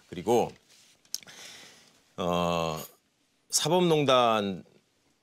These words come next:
문제하고 연결지어서 대법원 판결을 부정하는 걸로 가는 건 너무 나간 것이다라고 말씀하셨는데 우리 항상 현직에 계실 때나 지금까지도 정치한 이론을 말씀하시는 이완규 변호사님 말씀이라서 제가 더 충격입니다. 이게 이제 요즘 젊은 친구들 말로 뇌피셜이죠.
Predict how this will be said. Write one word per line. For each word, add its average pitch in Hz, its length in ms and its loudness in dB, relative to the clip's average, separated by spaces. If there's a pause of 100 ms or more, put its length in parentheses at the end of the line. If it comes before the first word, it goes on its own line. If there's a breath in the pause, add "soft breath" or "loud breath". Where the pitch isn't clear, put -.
(300)
문제하고 95 420 2
연결지어서 95 680 2
대법원 95 480 0
판결을 113 440 0
부정하는 110 460 0
걸로 95 120 0
가는 85 180 -2
건 101 80 -2
너무 87 200 -4
나간 104 240 -2
것이다라고 82 480 -6
말씀하셨는데 85 840 -8
우리 85 300 -8 (840 loud breath)
항상 147 680 -2 (120)
현직에 143 320 -2
계실 101 260 -6
때나 107 220 0
지금까지도 98 680 -4
정치한 151 440 0
이론을 117 420 0
말씀하시는 92 580 -4
이완규 98 280 -2
변호사님 90 380 -4
말씀이라서 78 400 -10
제가 76 140 -12
더 73 80 -12
충격입니다. 87 680 -6
이게 101 220 0
이제 95 300 0
요즘 92 400 -4 (380 soft breath)
젊은 113 240 2
친구들 101 280 0
말로 85 220 -2
뇌피셜이죠. 82 1000 -2